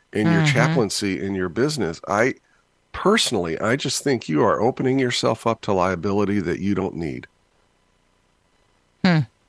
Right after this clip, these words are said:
Speaker 2: Yeah, I think this is, um, we're gonna be looking, if you're listening right now and you are involved in a business of any kind that, um, has a chaplain or offers chaplain services,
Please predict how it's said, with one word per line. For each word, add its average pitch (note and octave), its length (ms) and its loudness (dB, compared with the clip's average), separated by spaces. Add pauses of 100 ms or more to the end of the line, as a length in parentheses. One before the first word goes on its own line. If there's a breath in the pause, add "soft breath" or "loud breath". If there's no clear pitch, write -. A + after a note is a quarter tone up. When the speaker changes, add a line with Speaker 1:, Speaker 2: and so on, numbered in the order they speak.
(1400)
Speaker 2:
Yeah, G#3+ 320 10
I G3 120 2
think A#3 300 0
this C#4+ 220 -2
is, G#3 160 -4
um, F#3 400 2
we're F#3+ 120 0
gonna G#3 160 4
be G3+ 120 2
looking, G3+ 360 0
if D#3 120 -6
you're F#3+ 120 2
listening A3+ 280 0
right F3 180 4
now E3+ 260 4
and E3 300 0 (480 soft breath)
you G3+ 460 2
are F3 200 6
involved E3+ 560 2
in E3 300 0
a D#3+ 60 -2
business F3 380 -2
of E3+ 80 0
any E3+ 160 0
kind E3+ 380 2
that, D#3 340 2 (140)
um, D#3 220 0
has E3+ 300 2
a F3 60 -2
chaplain F3 460 2
or E3+ 120 0
offers E3 420 -2
chaplain E3+ 720 0 (200 soft breath)
services, F#3 680 0